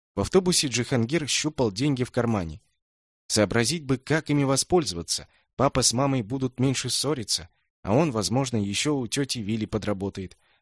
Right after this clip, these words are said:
Обойдётся без Мурада, раз Мурад не хочет. Он смотрел в автобусное окно и мечтал о том, как в их дом вернётся счастье. Автобус повернул за угол, и Джихангир увидел на пешеходной дорожке мальчишку, похожего на Мурада. «Да чего похож?»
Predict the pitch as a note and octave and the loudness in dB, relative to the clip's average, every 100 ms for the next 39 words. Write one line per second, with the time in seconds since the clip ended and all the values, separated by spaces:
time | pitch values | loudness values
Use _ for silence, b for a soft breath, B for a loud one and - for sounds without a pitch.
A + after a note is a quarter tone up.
0 | - F2 A#2+ E3+ - B2 G#2+ G2+ G#2+ A2 | -8 0 2 2 0 -2 -2 0 0 2
1 | A2 G2+ - _ - A2 G#2 A#2+ G#2+ G2 | 0 -2 -10 _ -6 -2 0 0 -2 -2
2 | A2+ G#2+ G#2+ - - _ _ _ _ _ | -2 -2 -2 -4 -6 _ _ _ _ _
3 | _ - E3+ - C3+ B2+ D#3 B2 A2 D3+ | _ -2 0 4 2 4 2 2 2 0
4 | B2+ - A#2+ G#2+ - D3 D#3+ A#2+ G#2+ G2 | 2 0 2 0 0 0 0 0 0 2
5 | D3 C3+ G2+ C#3+ C#3+ A2+ F#2 - A#2+ F#2+ | 2 0 0 0 0 -2 -8 -2 -2 0
6 | A#2 C3+ G#2 F#2 A#2 - A2 - - G#2+ | 0 2 0 0 0 0 -2 -4 -4 -4
7 | - - F#2 - _ _ _ _ - F#2+ | -4 -8 -14 -18 _ _ _ _ -10 2
8 | F3+ E3+ - C#3 B2 C3 D3+ G#2+ A2 G2+ | 2 4 2 4 4 4 2 2 0 0
9 | G2 F#2 _ - G#2 A2 - A#2 A#2+ C3+ | -2 -6 _ -8 -2 -2 0 0 0 -2
10 | A#2+ A#2 C3+ C3 A#2 A2+ - A2 C3+ G#2+ | 0 0 2 2 2 0 -2 -2 -2 0
11 | G2+ G#2 C#3+ - B2 C3 B2+ - G2+ - | 0 2 2 0 0 0 0 -4 -8 -10
12 | - _ - G2 - A2 G#2+ G#2 A2 A2 | -16 _ -6 -4 0 0 2 2 2 0
13 | E2 D2+ - _ _ _ - - - C3 | -2 -6 -18 _ _ _ -4 2 2 2
14 | D3+ D#3+ C3+ D3 C3+ - | 0 0 0 -2 -2 -2